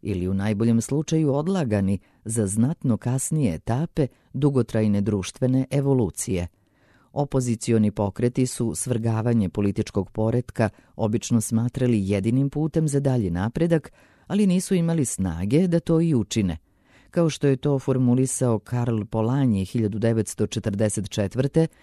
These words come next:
interakcija elita i društvenih pokreta u samoodbrani društva od posledica fikcije tržišne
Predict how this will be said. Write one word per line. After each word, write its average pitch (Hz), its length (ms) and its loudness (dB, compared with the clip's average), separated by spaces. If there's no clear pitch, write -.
interakcija 110 920 2
elita 110 520 2
i 127 100 2
društvenih 95 580 -2
pokreta 110 580 -2
u 92 100 -2
samoodbrani 107 800 0
društva 139 520 -2
od 160 160 -4
posledica 131 680 -2
fikcije 151 640 -2
tržišne 135 680 -2